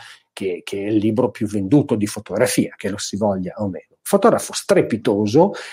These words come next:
agli inizi della sua carriera, in tutti gli anni del neorealismo,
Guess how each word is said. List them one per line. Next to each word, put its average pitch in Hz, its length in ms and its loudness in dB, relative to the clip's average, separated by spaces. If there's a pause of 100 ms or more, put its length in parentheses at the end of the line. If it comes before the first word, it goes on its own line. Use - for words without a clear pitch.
(140)
agli 101 240 -4
inizi 127 320 2
della 107 200 0
sua 110 220 -2
carriera, 110 600 4
in 104 100 2
tutti 107 300 -2
gli 107 100 2
anni 113 240 4
del 113 180 0
neorealismo, 156 760 4